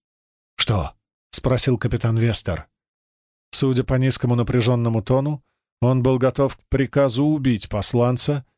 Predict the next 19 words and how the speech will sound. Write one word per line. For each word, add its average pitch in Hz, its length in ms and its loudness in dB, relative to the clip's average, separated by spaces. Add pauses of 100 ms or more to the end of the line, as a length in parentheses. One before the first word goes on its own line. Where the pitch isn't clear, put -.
и 131 180 2
немедленно 156 720 2
бежать 143 480 0
из 151 160 0
города. 82 640 -4 (760)
Китрин 131 480 0
сглотнула. 92 960 -2 (1400)
"Если 107 420 2
я 110 140 2
верно 107 360 0
понимаю, 98 800 0 (1200)
наместник 117 640 2
просит 120 420 0
нас 110 500 0 (580)
предложить 127 760 0
городу 131 500 0
совместное 131 800 0
коммерческое 123 840 0
предприятие 117 1080 0